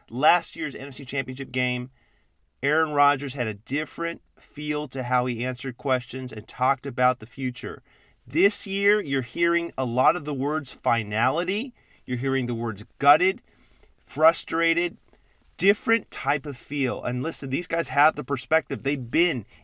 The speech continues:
in all of these press conferences and talked to Rodgers. They know he doesn't mince his words. He doesn't just throw things out like, "Hey, you know, my f-, future here is uncertain, m-, mine included."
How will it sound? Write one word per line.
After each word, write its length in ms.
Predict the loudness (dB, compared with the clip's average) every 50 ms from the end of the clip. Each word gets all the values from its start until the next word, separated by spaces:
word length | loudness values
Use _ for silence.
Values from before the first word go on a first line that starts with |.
| _ -2
in 200 | -2 0 0 -2
all 340 | 0 2 2 4 4 2 2
of 80 | 0 -2
these 160 | -4 -4 -4
press 260 | -2 -2 -2 -2 -2
conferences 720 | -4 -4 -2 -2 -2 -2 -4 -8 -10 -6 -6 -6 -6 -6 -12 -20 -20 -10
and 160 | -6 -6 -6
talked 340 | -4 0 2 2 2 2 0
to 80 | -4 -2
Rodgers. 520 | 2 4 6 6 4 4 0 -4 -6 -4
They 160 | -2 -2 -2
know 220 | 0 0 0 -2 -2
he 160 | -4 -6 -6
doesn't 360 | -2 -2 -2 -2 -2 -6 -8
mince 300 | -6 -6 -6 -6 -8 -8
his 220 | -8 -8 -8 -8 -6
words. 400 | -2 0 0 2 0 0 -2 -6
He 100 | -8 -6
doesn't 300 | -4 -4 -4 -6 -6 -6
just 200 | -8 -8 -8 -6
throw 300 | -4 -2 0 0 -2 -4
things 340 | -4 -6 -6 -6 -6 -2
out 360 | 2 6 6 6 6 4 0 -8 _ -20 -20 -20 _ _ _ _
like, 220 | -2 -2 -2 -2 0
"Hey, 220 | 2 2 4 4
you 160 | 2 2 0
know, 80 | -2 -2
my 160 | -2 -2 -4 -4 -6
f-, 160 | -14 -20 -20 _ -16 -16 -16 -16 _
future 440 | -10 -8 -8 -6 -6 -4 -4 -2
here 240 | -2 -2 0 0 0
is 80 | 0 0
uncertain, 720 | 0 0 -2 -2 -2 0 0 0 0 0 -2 -4 -4 -4 -4
m-, 140 | -4 -2
mine 240 | 2 2 2 2 2
included." 580 | 0 -4 -6 -6 -2 -2 -2 0 -2 -4 -4